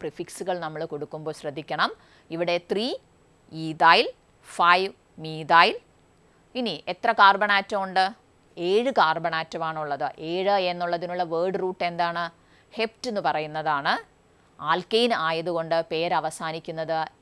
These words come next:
എ എൻ ഇ എന്നായിരിക്കും. അതായത് ത്രീ ഈഥൈൽ, ഫൈവ് മീഥൈൽ ഹെപ്റ്റെയിൻ. ഇനി ഇതുപോലെ തന്നെ പേര് തന്നിരുന്നാൽ നമുക്ക് എങ്ങനെയാണ് അതിൻ്റെ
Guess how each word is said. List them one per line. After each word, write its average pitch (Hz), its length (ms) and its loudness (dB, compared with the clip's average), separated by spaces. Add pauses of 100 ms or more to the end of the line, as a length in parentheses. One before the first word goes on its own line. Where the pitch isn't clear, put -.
(160)
എ 175 40 -4 (240)
എൻ 165 80 -8 (340)
ഇ - 20 -4 (180)
എന്നായിരിക്കും. 147 600 -8 (880)
അതായത് 165 360 2 (140)
ത്രീ 226 140 -4 (260)
ഈഥൈൽ, 160 380 2 (440)
ഫൈവ് 226 340 4
മീഥൈൽ 156 460 2 (260)
ഹെപ്റ്റെയിൻ. 160 440 -4 (800)
ഇനി 233 160 -4 (120)
ഇതുപോലെ 262 280 2 (100)
തന്നെ 233 160 -2 (100)
പേര് 254 420 4
തന്നിരുന്നാൽ 175 540 0 (680)
നമുക്ക് 202 280 -4 (160)
എങ്ങനെയാണ് 196 680 0 (180)
അതിൻ്റെ 156 360 -2